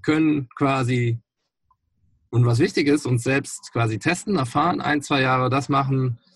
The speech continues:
und wirklich schauen, was wollen wir denn eigentlich machen? Was möchte ich eigentlich mit meinem Leben machen? Und danach gehen und einfach das erfahren und dann einfach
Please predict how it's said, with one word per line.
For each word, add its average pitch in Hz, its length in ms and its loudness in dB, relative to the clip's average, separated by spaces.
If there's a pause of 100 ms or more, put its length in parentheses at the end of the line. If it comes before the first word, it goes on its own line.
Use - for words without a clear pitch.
(240)
und 117 100 0
wirklich 139 320 0
schauen, 139 400 0
was 127 140 -4
wollen 214 160 0
wir 320 60 2
denn 202 120 0
eigentlich 113 340 -2
machen? 117 320 2
Was 147 160 -4
möchte 151 400 0
ich 147 120 -2
eigentlich 123 160 -2
mit 123 80 0
meinem 117 180 2
Leben 185 220 2
machen? 131 340 -2 (460)
Und 117 200 0
danach 170 280 0
gehen 143 240 0
und 127 120 -2
einfach - 280 -4
das 139 140 -4
erfahren 143 380 -2
und 139 100 -2
dann 127 120 -4
einfach 131 300 -6